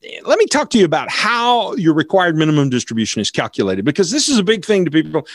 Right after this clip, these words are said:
They're like, "Oh my goodness, I'm gonna turn," it used to be seventy and a half, now seventy-two. Uh, and I,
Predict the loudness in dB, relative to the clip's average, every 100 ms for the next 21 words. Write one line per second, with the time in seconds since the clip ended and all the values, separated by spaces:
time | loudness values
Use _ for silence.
0 | -2 0 2 0 2 2 0 -2 0 0
1 | 2 2 0 -4 -10 -2 0 0 0 -2
2 | 2 2 2 0 0 0 0 -2 -2 -2
3 | 0 2 2 2 2 2 2 -2 -18 -8
4 | -4 -2 -2 -6 -4 -2